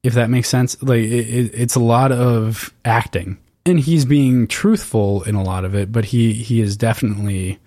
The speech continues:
he has motivation to act in a way that is, is proper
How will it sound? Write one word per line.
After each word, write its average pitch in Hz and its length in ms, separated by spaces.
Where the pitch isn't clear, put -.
he 131 140
has 135 180
motivation 117 760
to 98 480
act 117 280
in 110 100
a 101 60
way 98 320
that 90 360
is, 107 380
is 113 280
proper 101 600